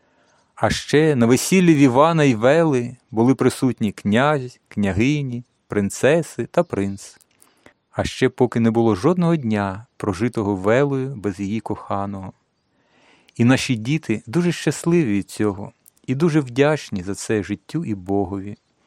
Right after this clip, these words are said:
У них не виникає бажання відпочити одне від одного. Вони подібні раю одне для одного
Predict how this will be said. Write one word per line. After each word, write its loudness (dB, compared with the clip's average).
У 2
них 4
не 4
виникає 6
бажання 2
відпочити 0
одне 2
від -2
одного. -2
Вони 2
подібні 2
раю 2
одне 0
для 2
одного -2